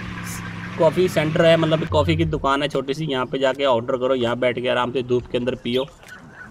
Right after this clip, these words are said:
असली में भी जगह होती है ऐसी यार, लेकिन हमने तो देखी नहीं, हम सिर्फ मैप के अंदर देख से-, देख सकते हैं।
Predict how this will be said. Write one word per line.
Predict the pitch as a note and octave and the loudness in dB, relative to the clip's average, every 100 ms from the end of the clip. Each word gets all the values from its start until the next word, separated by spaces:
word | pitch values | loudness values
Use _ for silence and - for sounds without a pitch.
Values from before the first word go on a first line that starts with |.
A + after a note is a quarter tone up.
| - - - - - - - - | -20 -14 -12 -14 -16 -20 -20 -10
असली | C#3+ F3+ G#3+ | -4 0 0
में | A#3 | 0
भी | A#3 | 6
जगह | F#3 G#3 | 6 8
होती | E3 E3+ G#3 | 6 4 4
है | F#3 | 4
ऐसी | E3 F#3 | 4 2
यार, | D3+ E3 - | 2 2 0
लेकिन | D3 D#3+ D3+ C#3+ C3+ - G2 | -4 -2 -2 -2 -4 -6 -8
हमने | A#2 C3+ C3+ | -4 -2 -2
तो | C3 | -2
देखी | B2+ B2 | -2 -2
नहीं, | C#3 C3+ | -2 -2
हम | B2+ | -2
सिर्फ | C3+ C3 | -4 -2
मैप | B2 B2+ - | -4 -4 -4
के | C3+ | -4
अंदर | C3+ | -2
देख | B2 G#2+ | -2 -4
से-, | - A2 | -4 -6
देख | G#2+ G#2+ - | -4 -6 -6
सकते | A2 - | -10 -6
हैं। | A#2+ | -8